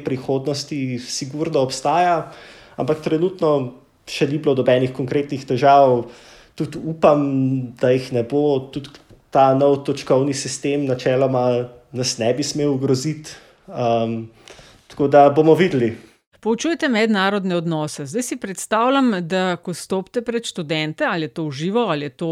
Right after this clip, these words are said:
Speaker 2: Zoom, da pride tudi do vprašanja brexita. Kaj takrat poveste? O čem se pogovarjate?
Speaker 1: Ja,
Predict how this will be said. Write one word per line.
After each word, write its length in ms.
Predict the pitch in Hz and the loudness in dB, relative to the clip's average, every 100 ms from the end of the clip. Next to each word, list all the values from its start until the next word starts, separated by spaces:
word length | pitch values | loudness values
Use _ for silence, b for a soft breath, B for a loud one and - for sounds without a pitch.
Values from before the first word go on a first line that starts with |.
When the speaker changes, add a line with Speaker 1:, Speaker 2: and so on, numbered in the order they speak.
| 160 | -4
Speaker 2:
Zoom, 400 | 156 208 262 285 226 | -6 -4 -2 -2 -4
da 600 | 196 190 180 185 175 165 _ _ _ _ _ | -8 -6 -2 0 0 -2 _ _ _ _ _
pride 420 | 185 190 208 349 - | -6 -4 -2 -4 -6
tudi 320 | - 269 240 208 | -10 -10 -8 -6
do 580 | 202 208 208 208 208 - | 0 2 2 2 2 0
vprašanja 640 | 202 - 185 180 180 180 175 | -6 -6 -4 -4 -2 -2 -2
brexita. 680 | 165 160 - 147 139 107 - _ | -2 -4 -6 -12 -12 -14 -14 _
Kaj 200 | 233 262 | -2 0
takrat 380 | 269 233 220 226 | 0 0 -2 -2
poveste? 440 | 214 170 160 - | -4 -2 -4 -8
O 40 | 139 | -10
čem 240 | - 202 | -6 -6
se 100 | - | -6
pogovarjate? 720 | - 175 151 147 143 - - - _ _ _ _ _ _ _ b b b - | -8 -6 -4 -4 -4 -10 -18 -20 _ _ _ _ _ _ _ b b b 0
Speaker 1:
Ja, 400 | 196 214 147 | 6 8 8